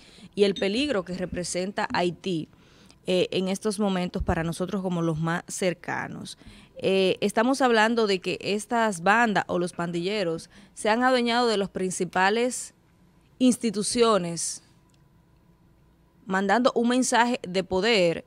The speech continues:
de toma de terrenos y de la toma de la nación, eh, e-, en consecuencia, o, o de manera, eh, buscando un punto definitivo, de tomar el control total de la nación.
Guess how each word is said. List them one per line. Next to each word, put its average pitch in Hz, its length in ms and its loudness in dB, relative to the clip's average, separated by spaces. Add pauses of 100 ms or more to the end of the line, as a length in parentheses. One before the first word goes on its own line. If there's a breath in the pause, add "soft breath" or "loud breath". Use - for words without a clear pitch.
(100)
de 170 240 -4
toma 226 400 0
de 190 220 -4
terrenos 226 480 -4
y 220 80 0
de 202 100 -2
la 208 160 0
toma 277 420 0
de 185 100 2
la 170 120 2
nación, 185 500 -4 (460 soft breath)
eh, 185 540 0 (120)
e-, - 200 -4
en 196 80 -2
consecuencia, 196 1000 -2
o, - 160 -14
o 170 100 -6
de 196 120 -2
manera, 190 520 2 (440 soft breath)
eh, - 120 -8
buscando 220 560 0
un 208 160 0
punto 190 680 0
definitivo, 175 760 -2
de 202 200 0
tomar 214 340 0
el 254 100 0
control 226 460 -2
total 214 640 2
de 185 180 -4
la 170 140 0
nación. 165 640 -6